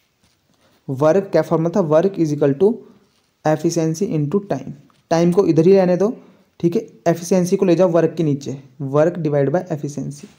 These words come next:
ठीक है। वर्क है एक, एफिशिएंसी क्या आई थी इनकी सबकी? वन बाय टेन, ठीक है। अब देखो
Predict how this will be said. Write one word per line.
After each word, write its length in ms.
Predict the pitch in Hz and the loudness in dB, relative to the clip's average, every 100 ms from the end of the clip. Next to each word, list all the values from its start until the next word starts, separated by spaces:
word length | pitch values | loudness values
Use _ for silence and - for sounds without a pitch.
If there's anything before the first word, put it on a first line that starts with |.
| _ _ _ _ _ | _ _ _ _ _
ठीक 120 | - 196 | -2 0
है। 60 | |
वर्क 340 | 160 165 180 180 | 2 2 2 0
है 160 | 190 160 | -4 2
एक, 260 | 180 185 233 - _ _ - | 2 0 -6 -10 _ _ -4
एफिशिएंसी 500 | 156 180 175 175 190 | -4 -2 0 0 0
क्या 120 | 190 | 2
आई 100 | 180 | 2
थी 120 | 185 | 2
इनकी 360 | 196 196 - 214 226 175 - | -2 -4 -6 -6 -6 -10 -6
सबकी? 420 | - 147 202 220 - _ _ _ _ - | -4 -2 -4 -6 -8 _ _ _ _ -4
वन 220 | 143 151 | 0 0
बाय 200 | 147 175 262 - _ | 2 0 -2 -8 _
टेन, 180 | 139 107 - _ _ - | -6 -6 -12 _ _ -8
ठीक 160 | 160 | -6
है। 100 | 233 - _ _ 151 | -6 -10 _ _ -2
अब 100 | 143 | 0
देखो 200 | 170 | 0